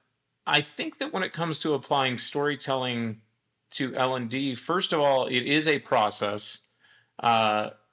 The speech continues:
to, and it, and it is time consuming to really be intentional about developing or bringing a storytelling mindset to a learning and development project or a particular deliverable. It's not something that you can just,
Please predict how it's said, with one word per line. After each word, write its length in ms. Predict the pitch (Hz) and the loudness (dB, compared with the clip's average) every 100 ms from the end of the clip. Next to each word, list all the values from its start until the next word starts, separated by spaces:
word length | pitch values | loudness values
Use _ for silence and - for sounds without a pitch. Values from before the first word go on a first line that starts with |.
| _ - | _ -6
to, 300 | 131 123 120 | -2 -2 0
and 140 | 127 | 0
it, 180 | 127 - | 0 -2
and 80 | 151 | 0
it 100 | 147 | 0
is 140 | 147 131 | 0 -2
time 300 | - 151 151 | 2 2 0
consuming 560 | 143 120 - 123 120 | -2 -2 -2 0 -2
to 140 | 117 120 | -2 -4
really 320 | 117 127 131 | 0 2 0
be 640 | 113 120 117 117 113 107 _ _ | 0 -2 -2 -2 -4 -8 _ _
intentional 1000 | - 117 113 - 123 - 117 107 107 - - | -8 -6 -4 -2 -2 -2 -2 -4 -4 -8 -6
about 500 | 107 107 104 101 - _ - | -2 2 2 -2 -8 _ -8
developing 800 | 113 104 120 123 123 120 113 110 | -8 -2 2 2 0 0 -2 -2
or 100 | 107 | -4
bringing 460 | - 117 131 127 | -4 -2 0 0
a 80 | 117 | 0
storytelling 680 | 110 123 117 117 120 113 107 | -2 -2 0 0 0 -4 -2
mindset 600 | 104 107 113 - 113 104 - _ _ _ - | -4 -4 -4 -2 0 0 -4 _ _ _ -8
to 160 | 127 120 | 0 2
a 80 | 113 | 2
learning 280 | 117 120 | 2 0
and 80 | 113 | 0
development 600 | 107 110 110 113 113 110 | 0 0 0 -2 -8 -10
project 600 | - 113 107 104 110 - - | -2 2 4 2 -2 -4 -6
or 180 | 117 104 | -4 -2
a 180 | 104 101 _ | -4 -8 _
particular 500 | - 120 123 117 107 | -16 -6 -6 -4 -6
deliverable. 680 | 104 - 98 101 104 104 104 - | -6 -8 -6 -4 -6 -6 -10 -8
It's 220 | 127 120 | -8 -2
not 220 | 123 131 - | 2 2 2
something 400 | 139 117 120 117 | -4 -2 -4 -4
that 120 | - | -4
you 140 | 117 | -6
can 160 | 113 113 | -4 -4
just, 400 | 110 104 - | -2 -2 -4